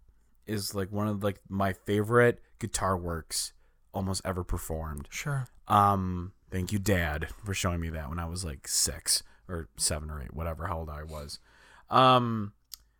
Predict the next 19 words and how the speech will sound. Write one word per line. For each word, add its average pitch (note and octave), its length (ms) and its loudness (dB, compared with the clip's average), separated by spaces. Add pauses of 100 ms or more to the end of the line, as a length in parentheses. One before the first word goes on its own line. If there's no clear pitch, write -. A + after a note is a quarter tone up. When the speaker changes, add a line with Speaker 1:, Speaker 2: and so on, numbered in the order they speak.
(500)
Speaker 1:
they're C#3 140 4
good, C3 640 8
but, B2 140 8
like, B2 220 6
dude, C#3+ 180 8
I, G#2 120 4
it's A2 120 -4 (160)
just, - 180 4
like, B2 180 4 (120)
I, A#2 240 6 (340)
I D#3 120 10
just, - 420 4
to D3+ 120 2
me, F3+ 160 8
it's G3 100 4
like, E3 100 2
what C#3+ 160 6
do, E3+ 160 4 (160)
who, C#3 300 0